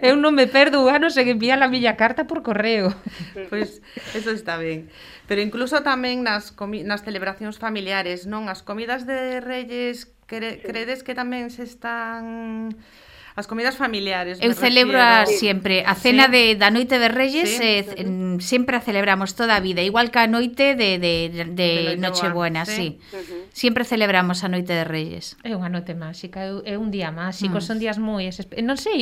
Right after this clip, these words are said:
Speaker 1: eu na miña casa tamén celebramos moi polo alto
Speaker 2: Sin embargo,
Speaker 1: os
Speaker 2: tamén
Speaker 1: Reis.
Speaker 2: percibo que se está desplazando un pouco
Speaker 1: Non, eu non.
Speaker 2: a,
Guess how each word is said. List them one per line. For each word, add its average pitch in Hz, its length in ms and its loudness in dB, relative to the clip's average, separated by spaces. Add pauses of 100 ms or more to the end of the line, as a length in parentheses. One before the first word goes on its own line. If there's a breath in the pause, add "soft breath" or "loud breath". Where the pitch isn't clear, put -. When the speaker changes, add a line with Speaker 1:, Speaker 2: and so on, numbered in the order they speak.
Speaker 1:
eu 240 80 0
na 233 80 2
miña 220 320 -2
casa 220 240 -4
tamén 202 400 -2 (400 loud breath)
celebramos 220 640 0
moi 220 320 0
polo 202 320 -4
alto 196 640 -4 (120)
Speaker 2:
Sin 220 120 -6
embargo, 220 240 -2
Speaker 1:
os 208 80 -4
Speaker 2:
tamén - 240 0
Speaker 1:
Reis. 214 160 -4
Speaker 2:
percibo 240 320 -8
que 220 80 -12
se 220 80 -14
está 226 160 -10
desplazando 214 720 -8
un 202 200 -10
pouco 196 560 -12
Speaker 1:
Non, 190 200 -8
eu 285 120 -6
non. 254 200 -8 (400 loud breath)
Speaker 2:
a, 190 240 -6